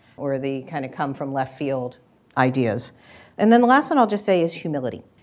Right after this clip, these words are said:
It's really important. What we do is hard. We are not going to get it right all the time.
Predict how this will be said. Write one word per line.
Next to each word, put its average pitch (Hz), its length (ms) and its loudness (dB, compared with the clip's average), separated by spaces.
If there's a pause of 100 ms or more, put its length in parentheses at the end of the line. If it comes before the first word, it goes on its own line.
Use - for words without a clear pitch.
It's 269 220 -2
really 277 200 2
important. - 520 -4
What 226 260 2
we 294 160 2
do 202 240 2
is 147 140 -2
hard. 139 580 -4 (540)
We 214 180 6
are 170 220 6
not 160 420 4
going 180 220 0
to 160 100 -8
get 156 180 -2
it - 120 -6
right 135 340 -4
all 165 140 -8
the 170 80 -12
time. 190 400 -8